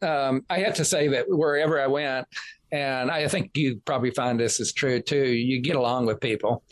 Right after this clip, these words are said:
Um, I mean, uh, people from smaller towns and out in the hinterlands,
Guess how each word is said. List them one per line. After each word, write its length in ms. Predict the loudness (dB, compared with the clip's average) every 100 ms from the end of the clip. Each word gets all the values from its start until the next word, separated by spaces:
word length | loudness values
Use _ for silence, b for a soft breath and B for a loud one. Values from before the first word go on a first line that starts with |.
| B B B B
Um, 680 | -2 0 0 2 2 0 -2
I 100 | -2
mean, 420 | 0 2 0 -2 -8 _ -6 -2
uh, 260 | 0 0 0
people 340 | -2 0 0
from 420 | 0 0 0 -2 _ -20 -10
smaller 380 | -2 0 0
towns 640 | 0 -2 -2 -2 0 -2 -2
and 260 | -2 -2 -6 B B B B -6
out 140 | -2
in 60 | 0
the 60 |
hinterlands, 1000 | 0 0 0 0 0 -2 0 0 -2 -8